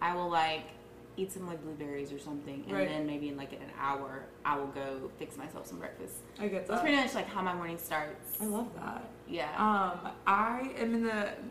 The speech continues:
Speaker 2: midst right now of, like, I used to intermittent fast a lot, like, every day pretty much, where I wouldn't eat until probably eleven,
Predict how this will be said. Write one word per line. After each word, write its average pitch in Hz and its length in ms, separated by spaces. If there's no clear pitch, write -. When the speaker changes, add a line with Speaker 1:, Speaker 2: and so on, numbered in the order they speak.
Speaker 2:
midst 208 380
right 202 200
now 190 240
of, 185 120
like, 175 280
I - 60
used 220 240
to 233 80
intermittent 196 460
fast 170 500
a - 40
lot, 160 440
like, 180 220
every 175 180
day 160 160
pretty 180 220
much, 185 240
where 165 100
I - 20
wouldn't 165 300
eat 165 220
until 160 480
probably 160 380
eleven, 156 520